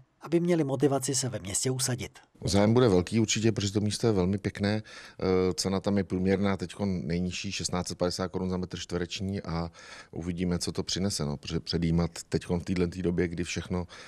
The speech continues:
Speaker 2: je trošku na vodě, stavební materiály, elektrika, tak je zbyt-, teďko asi by bylo možná spe-, spíš taková spekulace.
Speaker 1: Výběr bude probíhat tradiční obálkovou metodou.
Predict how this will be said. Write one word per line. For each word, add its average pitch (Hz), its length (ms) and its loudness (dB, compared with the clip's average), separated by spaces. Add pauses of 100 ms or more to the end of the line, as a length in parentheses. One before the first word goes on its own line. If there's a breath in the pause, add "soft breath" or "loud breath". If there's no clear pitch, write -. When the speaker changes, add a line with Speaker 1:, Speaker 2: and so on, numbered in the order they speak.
(160 loud breath)
Speaker 2:
je 92 60 -4
trošku 90 340 -2
na 87 100 2
vodě, 87 320 2
stavební 87 400 -2
materiály, 85 520 -2
elektrika, 82 520 -4 (360 loud breath)
tak - 240 -8
je 80 180 2
zbyt-, 76 500 -8
teďko 76 280 -4
asi 78 160 0
by 85 120 0
bylo 80 220 2
možná 80 380 0 (200)
spe-, - 340 -2
spíš - 220 -4
taková 90 200 2
spekulace. - 500 2 (400 loud breath)
Speaker 1:
Výběr 123 340 0
bude 139 200 6
probíhat 139 420 2 (140)
tradiční 139 560 -2
obálkovou 117 540 0
metodou. 117 480 2